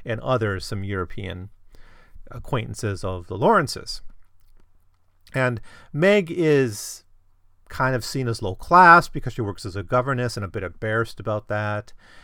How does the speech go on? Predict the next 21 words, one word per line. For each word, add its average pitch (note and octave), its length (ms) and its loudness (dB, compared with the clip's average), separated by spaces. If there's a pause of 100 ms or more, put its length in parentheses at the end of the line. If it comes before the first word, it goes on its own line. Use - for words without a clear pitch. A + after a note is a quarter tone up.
(160)
And G2 560 -6
there's A#2 160 -4
a A#2+ 40 0
lot A2 140 2
of G2 140 -6
judging B2 560 0
by G2 160 -2
the F#2+ 80 -12
Europeans G2+ 680 -8
about - 220 -12
the G2 80 -14
Americans, F2+ 920 -10
and F#2+ 160 -16
even A2+ 220 -4
this G2+ 140 -6
very C#3 180 4
condescending A2+ 720 -4
tone A#2+ 260 -2
at G2+ 160 -4
times, F#2+ 340 -10
like, F#2 300 -8